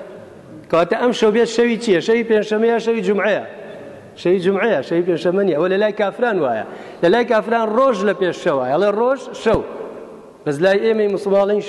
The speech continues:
شەو ڕۆژ. «وجعلنا» چی؟ ئاەتەکە ئەڵێ: «وجعلنا الليل والنهار خلفة لمن أراد أن يذكر أو أراد شكورا.» شەو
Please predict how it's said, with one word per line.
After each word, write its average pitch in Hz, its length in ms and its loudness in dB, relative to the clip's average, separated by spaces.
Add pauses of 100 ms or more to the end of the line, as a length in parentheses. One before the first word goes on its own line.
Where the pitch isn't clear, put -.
شەو 226 180 2 (160)
ڕۆژ. 196 180 -2 (120)
«وجعلنا» 185 540 2 (100)
چی؟ 240 140 -6
ئاەتەکە 175 360 -2
ئەڵێ: 202 180 0
«وجعلنا 202 420 0
الليل 208 420 2 (500)
والنهار 208 640 2 (440)
خلفة 196 420 2
لمن 180 300 2
أراد 175 280 -2
أن 160 160 -2
يذكر 156 360 0
أو 156 160 -4
أراد 131 200 -2
شكورا.» - 380 -10 (680)
شەو 196 140 4